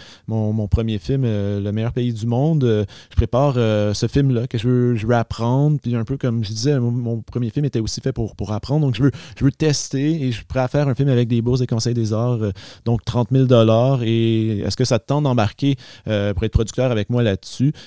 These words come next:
Et moi, c'est vraiment un défi qui m'intéressait. Je me disais, « Ah oui, je veux, je veux apprendre, je veux voir comment on fait ça. » Euh, donc, ça m'a vraiment préparé, euh, à, à faire le bruit des moteurs, d'être là avec Kinam, puis de le voir travailler, puis de, de, de, d'être du côté de la production. Puis, euh, par, penser aux contraintes, euh, je pense que,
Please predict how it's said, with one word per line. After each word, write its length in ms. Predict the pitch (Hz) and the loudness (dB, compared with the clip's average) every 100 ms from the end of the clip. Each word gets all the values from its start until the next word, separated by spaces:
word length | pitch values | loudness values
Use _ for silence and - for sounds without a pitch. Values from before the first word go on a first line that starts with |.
| - | -2
Et 100 | 123 | 2
moi, 140 | 143 | 4
c'est 120 | - | 4
vraiment 180 | 117 123 | 4 4
un 40 | |
défi 500 | 123 113 120 - 135 | 2 4 2 0 -2
qui 120 | 117 123 | -2 -2
m'intéressait. 680 | 110 110 107 101 - 127 | -2 0 0 -2 -2 -4
Je 80 | 110 | -2
me 60 | 107 | -4
disais, « 140 | 98 | -2
Ah 80 | 101 | 0
oui, 220 | 123 135 | 2 0
je 100 | 101 | 0
veux, 160 | 110 104 | -2 -2
je 80 | 92 | -2
veux 60 | |
apprendre, 260 | 92 - 139 | -4 -2 -2
je 60 | 107 | 0
veux 40 | |
voir 140 | 117 | 0
comment 240 | 117 110 107 | 0 0 -2
on 60 | |
fait 200 | 95 92 | -2 -4
ça. » 320 | 87 - 147 151 - - - - | -4 2 4 2 0 -20 -12 -6
Euh, 360 | 101 101 104 | -2 -2 -2
donc, 160 | 120 120 | -2 -2
ça 80 | 123 | -2
m'a 80 | |
vraiment 260 | 107 127 143 | 0 0 0
préparé, 840 | - - 135 123 107 98 123 135 123 | -2 -4 -2 -2 -4 -2 -2 0 0
euh, 500 | 107 101 92 95 98 | 0 -2 -2 -4 -6
à, 280 | 107 101 - | -4 -4 -4
à 60 | 101 | -6
faire 240 | - 123 | -4 -2
le 80 | 107 | -2
bruit 160 | 104 | -2
des 80 | 113 | -2
moteurs, 400 | 110 101 - 117 | -2 -2 -2 -2
d'être 140 | 104 110 | -2 -2
là 80 | |
avec 180 | 110 107 | 0 -2
Kinam, 360 | - 107 113 117 | -4 -4 -2 -2
puis 100 | 104 | -4
de 40 | |
le 60 | 101 | -2
voir 180 | 104 101 | -2 -4
travailler, 480 | 107 95 90 107 113 | -4 -4 -4 -4 -4
puis 120 | 110 | -6
de, 140 | 92 - - - | -6 -8 -16 -12
de, 260 | - 98 98 | -6 -2 0
de, 160 | 98 92 | -2 -2
d'être 320 | 92 110 101 | -4 -4 -4
du 100 | 98 | -6
côté 200 | 117 117 | -6 -2
de 40 | |
la 80 | 110 | -2
production. 480 | - 95 - 110 110 | -2 -4 -6 -6 -6
Puis, 220 | - 98 | -8 -8
euh, 80 | 95 - | -8 -6
par, 220 | - 117 - | -2 -2 -2
penser 320 | 131 131 190 | -4 0 0
aux 80 | 185 | 2
contraintes, 640 | 160 151 - 165 156 123 | 0 -2 -4 -6 -4 -4
euh, 160 | 117 107 | -4 -4
je 100 | - | -4
pense 260 | 139 156 | -4 -4
que, 220 | - 113 | -2 -2